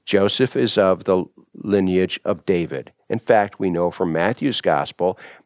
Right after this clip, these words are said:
Joseph actually has the right to David's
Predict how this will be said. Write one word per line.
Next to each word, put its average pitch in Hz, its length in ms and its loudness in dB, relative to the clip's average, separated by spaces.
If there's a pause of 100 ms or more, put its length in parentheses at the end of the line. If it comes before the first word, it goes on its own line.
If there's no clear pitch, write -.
(240)
Joseph 123 640 2
actually 107 600 -2
has 107 520 2
the 104 180 -2
right 90 640 0
to 90 140 -6
David's 82 640 -6